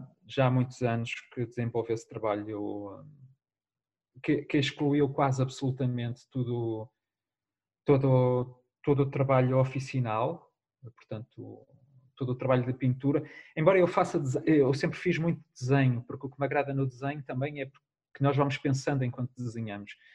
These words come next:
Portanto, do, das artes tradicionais, assim se pode dizer, entre aspas, a única que eu ainda fui conservando muito próxima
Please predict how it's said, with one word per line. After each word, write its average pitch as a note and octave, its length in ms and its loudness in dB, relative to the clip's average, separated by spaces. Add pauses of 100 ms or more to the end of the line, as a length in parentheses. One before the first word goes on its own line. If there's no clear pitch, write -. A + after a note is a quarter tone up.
(260)
Portanto, C3+ 400 0
do, B2 760 0
das B2 360 0
artes - 520 -2 (200)
tradicionais, B2 680 -2
assim B2+ 200 -6
se - 140 -16
pode A2+ 200 -8
dizer, G#2+ 280 -4
entre G#2+ 220 -8
aspas, A2+ 380 -8 (420)
a B2 60 6
única D3 400 4
que C3+ 100 -4
eu C3+ 60 4
ainda C3 160 4
fui C#3 120 -4
conservando B2+ 560 0
muito B2+ 300 -2 (140)
próxima C3+ 520 -2